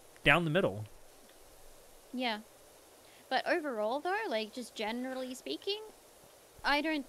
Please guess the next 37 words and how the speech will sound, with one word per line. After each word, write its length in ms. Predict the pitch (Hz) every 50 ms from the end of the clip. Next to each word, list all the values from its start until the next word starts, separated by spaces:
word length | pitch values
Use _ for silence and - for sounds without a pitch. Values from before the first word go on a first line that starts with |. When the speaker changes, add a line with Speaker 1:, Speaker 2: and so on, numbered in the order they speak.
| - - -
Speaker 2:
think 280 | 247 247 240 220 196 -
that 180 | 226 202 -
there's, 720 | - 214 202 208 208 202 202 - - - - - - - - - - - - - - - - - - - - - - - 220
I 60 | 208
don't 200 | 214 262 302 254
know, 60 | 233 254
I 220 | 269 220 190 208
don't 140 | 240 277 277
think 160 | 262 262 247
there's 140 | 240 233 226
been 140 | - 220 214
a, 220 | 202 202 208 202 -
a 120 | - 220 208
big 200 | - 202 202 233
enough 220 | 233 220 208 214
study 400 | - - - 190 185 214 240 277
to 120 | 277 - 220
say 380 | - - - 202 196 196 202 202 - - - - - - - - - -
Yuri 560 | 196 208 214 208 208 208 208 214 214 214 214 - -
or 120 | 202 202
Yaoi 520 | 196 190 196 180 185 185 190 196 220 220 - -
is 140 | 202 -
more 140 | 208 190 190
popular 400 | - - 208 - - 202 208 190 - -
than 100 | 185 185
the 120 | 190 190 190
other. 280 | - 190 185 220 226 - - - - - - - - - - - - - -
Just 180 | 233 214 - - -
in 240 | 220 214 208 196 196
general 380 | 226 226 208 202 202 196 202
spec-, 220 | 202 - - - - -
uh, 120 | 214 220 185
like, 160 | 196 214 -
on 100 | 220 226
a 60 | 196
whole 460 | - - - 269 254 254 247 247 233
spectrum. 640 | 226 - - - 220 - - - 180 190 - 240